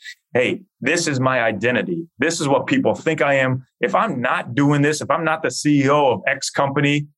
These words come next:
like, people aren't gonna treat me the same way. People won't love me as much," which is a complete lie. So yes, I mean, making money is obviously something that you have to do, but I'm a firm believer it's a byproduct of when you're actually truly pouring into your passion.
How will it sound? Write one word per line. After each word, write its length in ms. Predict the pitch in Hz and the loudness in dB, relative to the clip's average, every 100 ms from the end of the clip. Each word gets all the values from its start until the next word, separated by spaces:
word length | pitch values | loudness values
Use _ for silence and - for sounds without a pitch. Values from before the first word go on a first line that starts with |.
| - | -4
like, 200 | 117 107 - | -4 -4 -4
people 240 | - 277 220 | -4 0 0
aren't 160 | 233 | 0
gonna 140 | 214 175 | -2 -2
treat 240 | - 254 | 0 2
me 80 | 196 | 2
the 80 | 110 | 0
same 200 | - 107 | 0 2
way. 140 | 98 90 | 2 0
People 220 | 104 - | 0 2
won't 220 | 202 165 | 2 2
love 240 | 120 185 262 | 0 0 2
me 100 | 113 | 0
as 140 | 101 | 2
much," 280 | 101 87 - _ _ | 2 0 -6 _ _
which 180 | 185 196 | -2 0
is 120 | 185 | 0
a 40 | |
complete 480 | 175 151 - 196 156 | 0 -4 -2 0 0
lie. 460 | 117 123 123 95 - - - - - _ | 0 0 0 -2 -6 -16 -16 -16 -16 _
So 500 | - 165 151 139 127 _ _ | -2 2 2 0 -6 _ _
yes, 600 | - 135 208 202 - - - _ _ - | -4 0 0 -2 -4 -6 -8 _ _ -4
I 60 | 147 | 0
mean, 400 | 156 143 139 131 | 0 -2 -4 -4
making 480 | 127 147 160 147 127 | 0 0 0 0 2
money 340 | 127 139 135 131 | 2 2 0 0
is 300 | 123 117 - | 0 -2 -2
obviously 380 | 123 127 131 131 | 0 0 0 0
something 380 | 127 127 120 117 | 0 0 2 2
that 220 | 117 113 | 2 0
you 80 | 117 | -6
have 320 | 117 120 127 | -2 -2 -2
to 80 | - | -4
do, 400 | 104 113 151 190 _ _ _ | 0 2 0 -2 _ _ _
but 100 | 151 | 0
I'm 120 | 180 208 | 0 0
a 80 | |
firm 380 | 151 - 143 151 | -4 -2 0 2
believer 400 | 131 123 127 135 | 2 2 2 0
it's 160 | 135 120 | 0 0
a 60 | 110 | 0
byproduct 720 | 95 117 123 - 117 117 113 | 0 0 -2 0 0 0 0
of 80 | 113 | 2
when 140 | 107 | 4
you're 180 | 113 107 | 2 2
actually 440 | 110 - - 117 113 | -2 -2 0 0 0
truly 420 | - 120 113 104 | 2 2 4 2
pouring 320 | - 113 110 | 2 2 2
into 200 | 107 95 | 2 2
your 140 | 107 95 | 0 0
passion. 560 | 104 104 110 135 147 | -2 -2 0 0 0